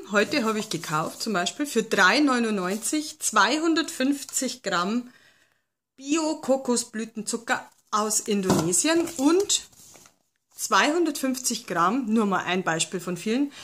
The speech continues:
von Nederland Kakao. Äh, diese Firma, äh, hat eine Kakaobohnenplantage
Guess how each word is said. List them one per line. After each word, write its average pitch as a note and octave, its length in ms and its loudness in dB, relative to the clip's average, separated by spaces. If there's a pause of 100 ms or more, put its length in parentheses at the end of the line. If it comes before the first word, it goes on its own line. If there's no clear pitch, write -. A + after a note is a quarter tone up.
(180)
von G#3+ 300 -4
Nederland A#3+ 680 2 (160)
Kakao. G3 440 -8 (840)
Äh, G#3+ 300 4 (180)
diese C#4+ 300 0 (380)
Firma, B3+ 680 0 (160)
äh, A#3+ 460 0 (1040)
hat - 600 0 (120)
eine A3 400 0
Kakaobohnenplantage B3 1600 0